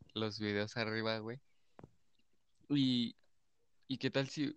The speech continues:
o sea, evidentemente va a haber otro pensamiento <laughs> social, pero qué tal si el,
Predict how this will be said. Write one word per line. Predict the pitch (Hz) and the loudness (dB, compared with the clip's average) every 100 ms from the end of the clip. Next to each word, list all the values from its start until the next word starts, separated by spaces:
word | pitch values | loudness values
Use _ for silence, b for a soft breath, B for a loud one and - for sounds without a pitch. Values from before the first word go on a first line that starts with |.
| 104 | -2
o | 117 | 0
sea, | 135 123 - | 2 2 0
evidentemente | 117 117 117 120 127 131 135 139 | -2 0 2 0 0 0 2 4
va | 131 | 6
a | |
haber | 131 131 | 6 4
otro | - 131 | -2 -4
pensamiento | - 120 120 113 117 - 127 | -4 -4 -2 -2 0 0 0
<laughs> | |
social, | 127 - 160 147 | 0 6 6 8
pero | 139 135 | 4 4
qué | 117 | 2
tal | 117 127 131 | 2 2 2
si | 131 | 0
el, | 123 | 0